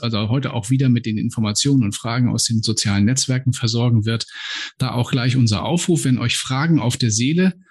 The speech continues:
oder auch unter den Fingern brennen, das wird bei diesem Thema wahrscheinlich der Fall sein und hoff-, hoffe ich mal, dann stellt sie gerne entweder hier im Zoom-Chat, wenn ihr bei Zoom dabei seid, oder per Handzeichen oder für alle, die uns auf LinkedIn oder auf Facebook zuschauen, nutzt gerne die Kommentarzeilen. Auch diese Fragen kommen dank Marina hier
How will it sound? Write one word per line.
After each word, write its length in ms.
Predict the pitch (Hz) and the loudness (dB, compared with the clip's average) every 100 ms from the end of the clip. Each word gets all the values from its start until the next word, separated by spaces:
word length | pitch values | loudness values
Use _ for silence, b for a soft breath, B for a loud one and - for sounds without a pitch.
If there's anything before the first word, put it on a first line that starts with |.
| B B B _ | B B B _
oder 240 | 123 117 | -2 -2
auch 140 | - 110 | -4 -2
unter 220 | 117 107 | 0 2
den 180 | 107 98 | 2 2
Fingern 340 | - 175 139 | 4 4 4
brennen, 520 | 104 107 156 196 175 131 | 2 2 4 6 6 4
das 160 | 110 | 2
wird 140 | 120 117 | 0 0
bei 100 | 110 | 0
diesem 220 | 113 110 | 2 2
Thema 280 | 117 123 104 | 4 2 2
wahrscheinlich 400 | 104 123 104 95 | 0 0 0 0
der 120 | 101 | -4
Fall 220 | 110 123 | -2 0
sein 260 | 135 127 123 | 2 2 2
und 140 | 107 | 2
hoff-, 180 | 123 131 | 0 -2
hoffe 160 | 135 135 | 0 2
ich 100 | 127 | 2
mal, 220 | 120 120 | 2 2
dann 140 | 110 | 0
stellt 260 | 101 120 135 | 0 0 0
sie 140 | 127 | 0
gerne 340 | 123 131 170 135 | 0 2 2 4
entweder 300 | 131 135 135 | 2 2 2
hier 240 | 127 147 | 2 2
im 160 | 120 110 | 2 2
Zoom-Chat, 580 | 151 220 - 185 190 | 4 4 2 -2 -2
wenn 140 | 131 117 | 0 0
ihr 60 | |
bei 100 | 104 | 0
Zoom 280 | 98 127 165 | -2 2 2
dabei 320 | 156 135 123 | 2 0 0
seid, 240 | 127 123 - | 0 0 0
oder 200 | 147 135 | -2 0
per 240 | 127 113 | -2 0
Handzeichen 680 | 117 147 - 160 151 180 180 B B B - | 2 0 -2 -2 2 2 2 B B B -2
oder 180 | 123 | -2
für 160 | 113 - | 0 -2
alle, 160 | 104 120 | 0 0
die 200 | 113 113 _ | -2 -4 _
uns 240 | 123 113 | 2 2
auf 140 | 90 101 | 2 2
LinkedIn 320 | 120 135 110 | 2 4 2
oder 140 | 95 | 0
auf 60 | 98 | -2
Facebook 400 | - 113 - 120 | 0 0 0 0
zuschauen, 380 | - 123 113 113 | 0 2 2 2
nutzt 200 | 113 - | 2 0
gerne 200 | 113 113 | 0 0
die 60 | 107 | 2
Kommentarzeilen. 840 | - 104 95 110 135 - 135 127 | 2 2 2 0 -2 0 0 2
Auch 140 | 113 - | 0 0
diese 240 | 127 131 | 0 0
Fragen 360 | - 113 113 113 | -2 -2 0 0
kommen 280 | - 110 | 2 2
dank 180 | 101 98 | 2 -2
Marina 340 | 101 98 113 110 | -4 0 2 2
hier 280 | 104 104 | 2 -2